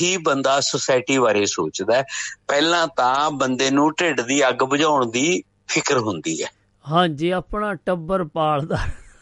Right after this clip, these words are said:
Speaker 1: ਹਾਂ, ਨਹੀਂ, ਕੋਈ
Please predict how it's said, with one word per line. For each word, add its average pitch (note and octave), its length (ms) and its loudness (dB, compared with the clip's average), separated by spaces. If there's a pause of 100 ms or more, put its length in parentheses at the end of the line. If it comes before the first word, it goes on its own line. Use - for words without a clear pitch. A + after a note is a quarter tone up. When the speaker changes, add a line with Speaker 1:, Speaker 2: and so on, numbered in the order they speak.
(1500)
Speaker 1:
ਹਾਂ, - 300 -2 (100)
ਨਹੀਂ, C4+ 320 0
ਕੋਈ A3+ 200 0